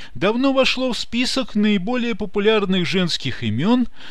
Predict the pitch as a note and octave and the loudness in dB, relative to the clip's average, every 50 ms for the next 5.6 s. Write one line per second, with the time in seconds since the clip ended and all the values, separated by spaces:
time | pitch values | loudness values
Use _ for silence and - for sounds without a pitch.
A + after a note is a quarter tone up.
0 | - - - A3+ C4+ C#4 - - A#3+ - B3+ B3+ A3+ B3+ C4+ C#4 C4+ B3+ - - | -8 -4 0 0 0 0 0 -2 -4 -2 -2 -2 0 0 0 0 0 -2 -2 0
1 | B3+ A#3 G#3+ A#3 A#3 A3+ A3+ A3+ B3 B3+ B3 - - - A3 A3 G3+ F3+ G#3 - | 2 4 6 6 6 6 4 4 4 2 2 0 0 -4 -2 -2 -2 -2 -4 -2
2 | - - - G#3+ G#3+ G#3 F#3+ F3+ F3 F3+ E3 E3 E3+ C#3 D#3+ F3+ F#3+ G#3 G#3 - | -2 0 0 2 2 4 4 4 4 2 2 2 0 -2 -2 -2 -2 -2 -2 -2
3 | - - C#4 C4+ C4+ C4 C4+ C4+ C4+ C4 B3 A#3+ - - - B3 B3+ B3+ B3+ B3+ | -4 -2 0 2 2 2 4 4 4 4 4 2 0 0 2 2 4 4 2 2
4 | A#3+ B3+ B3+ A3+ F#3+ - - G#3+ A#3 G#3+ A3+ A3+ G3+ G#3 G3 E3 - - - D3+ | 2 4 4 4 2 0 0 0 0 2 2 2 2 2 2 0 -2 0 2 2
5 | C#3 C3+ A2+ - - - - - - - - | 2 2 0 -6 -6 -4 -2 -2 -2 -4 -4